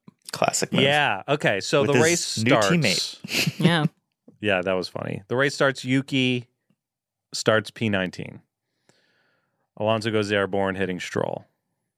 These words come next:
Speaker 2: Uh, they tell Yuki not to fight with Pierre, but Yuki wants to. He wants to race.
Speaker 3: He's a-, yeah.
Speaker 2: Yuki's climbing up the grid. Yuki
Speaker 3: Go,
Speaker 2: makes a
Speaker 3: Yuki.
Speaker 2: mistake and loses position.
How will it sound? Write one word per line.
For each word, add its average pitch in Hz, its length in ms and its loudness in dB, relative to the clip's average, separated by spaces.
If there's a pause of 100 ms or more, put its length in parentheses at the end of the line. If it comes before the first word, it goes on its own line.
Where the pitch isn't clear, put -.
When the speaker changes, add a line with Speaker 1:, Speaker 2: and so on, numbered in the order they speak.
(1800)
Speaker 2:
Uh, 92 340 0
they 98 120 0
tell 120 240 2
Yuki 110 260 -2
not 104 200 0
to 104 100 -8
fight 101 320 -2 (160)
with 104 220 0
Pierre, 85 500 -4 (680)
but 135 100 -4
Yuki 190 260 0
wants 202 400 0
to. 95 200 0
He 107 100 -2
wants 190 220 0
to 208 80 -2
race. 202 340 0
Speaker 3:
He's - 80 -8
a-, - 260 -20 (340)
yeah. 156 280 0 (1300)
Speaker 2:
Yuki's 143 280 -2
climbing 107 320 -2
up 107 100 -6
the 110 100 -12
grid. 135 500 -2 (1600)
Yuki 92 200 -4
Speaker 3:
Go, 185 80 0
Speaker 2:
makes 156 260 -2
a - 20 -4
Speaker 3:
Yuki. 113 140 2
Speaker 2:
mistake 139 320 0
and 101 100 -2
loses 101 300 -2
position. 127 560 -2